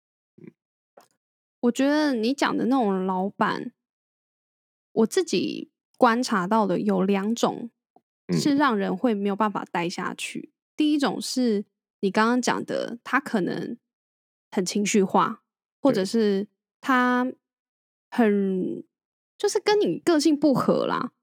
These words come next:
Speaker 2: 简单来讲就是跟你个性不合，你没有办法跟他相处，可是你又必须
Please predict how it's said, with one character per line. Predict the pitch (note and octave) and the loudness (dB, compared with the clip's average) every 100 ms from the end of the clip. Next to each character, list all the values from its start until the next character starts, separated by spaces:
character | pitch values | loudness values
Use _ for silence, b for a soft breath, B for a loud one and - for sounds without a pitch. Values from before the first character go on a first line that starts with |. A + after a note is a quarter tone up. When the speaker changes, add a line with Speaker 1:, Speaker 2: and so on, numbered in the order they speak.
| - | -2
Speaker 2:
简 | G3+ G3 | 2 4
单 | C#4+ | 2
来 | C#4 | 2
讲 | G3 | 2
就 | F#3+ | 0
是 | A3+ | 0
跟 | A3 | 0
你 | F3 | 0
个 | - F#3+ | 2 0
性 | G3 F#3 | 2 0
不 | G3 | 0
合， | F#3+ G3 | 0 0
你 | G#3 | 0
没 | A#3+ | 2
有 | E4 | 2
办 | D#4 | 2
法 | B3+ E3 | 2 0
跟 | G3 | 0
他 | G3+ F#3+ | 0 0
相 | G3 F#3+ F#3+ | 0 0 0
处， | G3 - G#3+ - | 0 -2 -2 -2
可 | F#3+ | -2
是 | G3 | 2
你 | C4 | 2
又 | G3+ A#3+ | 2 0
必 | B3+ B3 | 0 -2
须 | - A3 G#3 G#3 | 0 -2 0 -2